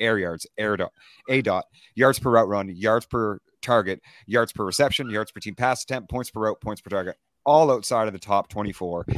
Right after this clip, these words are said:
And a lot of those were at, like, wide receiver ninety-nine, wide receiver ninety-three, wide receiver seventy-two. So incredibly inefficient with all of his targets. And I don't think that true target value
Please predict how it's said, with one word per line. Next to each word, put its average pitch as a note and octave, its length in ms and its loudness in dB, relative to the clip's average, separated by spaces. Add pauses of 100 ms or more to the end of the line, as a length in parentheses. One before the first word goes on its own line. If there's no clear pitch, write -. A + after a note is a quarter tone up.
(120)
And A2 120 -2
a G#2+ 60 0
lot C#3+ 460 4
of A#2+ 60 -8
those G2 340 -4 (200)
were A2 160 -2
at, G2 100 0
like, F#2+ 200 -4 (320)
wide A#2+ 240 0
receiver A2+ 260 -6
ninety-nine, G2+ 640 -4
wide F#2 140 -4
receiver F2+ 260 -12
ninety-three, F2+ 540 -8
wide F2+ 160 -6
receiver F2 260 -12
seventy-two. F2 580 -10
So A2+ 320 -6 (260)
incredibly D3+ 1160 -6 (120)
inefficient C3 800 -6
with G2 160 -12 (100)
all A2+ 260 -2
of G2 80 -14
his G2 160 -10
targets. E2+ 500 -10 (300)
And C#3+ 100 -6
I D3 60 -4
don't D#3 400 -4 (100)
think D3+ 220 -8
that A#2+ 180 -2
true - 200 -10
target A2+ 360 -2
value A2+ 320 -4